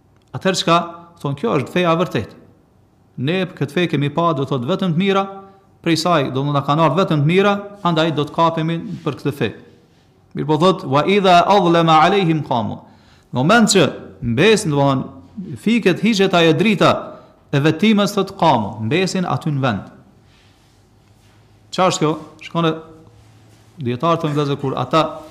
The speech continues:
goditen nga varfëria, nga smundje të ndryshme, nga bela të ndryshme, kthehen edhe një herë në errësirën cilën kanë qenë.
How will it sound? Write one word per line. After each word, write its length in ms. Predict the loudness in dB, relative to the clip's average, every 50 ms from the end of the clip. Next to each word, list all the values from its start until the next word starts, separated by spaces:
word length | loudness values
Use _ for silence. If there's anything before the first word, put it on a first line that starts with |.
| -20 -20 -18 -12 -8
goditen 460 | -8 -4 -2 -2 -2 -2 -4 -4 -4
nga 320 | -4 -4 -6 -6 -10 -14 -14 -14 -14 -14 -12
varfëria, 500 | -8 -8 -8 -6 -4 -4 -2 -2 -4 -6 -8 -14 -20 -20 -20 -20 -20 _ _ _ _ _ _ _ -10
nga 180 | -6 -6 -4
smundje 360 | -4 -2 -2 -2 0 0 0 0
të 120 | 0 0
ndryshme, 340 | 2 2 2 2 0 -6 -8 -8 -16 -20 -20 -12 -10
nga 160 | -4 -4 -2
bela 360 | 0 0 0 2 4 4 2 4
të 140 | 2 2
ndryshme, 400 | 0 2 0 0 -2 -2 -6 -8 -8 -12 -20 -20 -20 _ _ -20
kthehen 640 | -20 -8 0 2 2 2 4 4 2 2 2 0 -4 -2
edhe 240 | 0 0 2 2 2 2
një 160 | 2 4 4 4
herë 200 | 4 4 4 4
në 60 | 2 2
errësirën 380 | 0 0 0 0 0 0 0 0
cilën 220 | -2 -2 -4 -2
kanë 200 | -2 -2 -2 -2
qenë. 180 | -2 -2 -4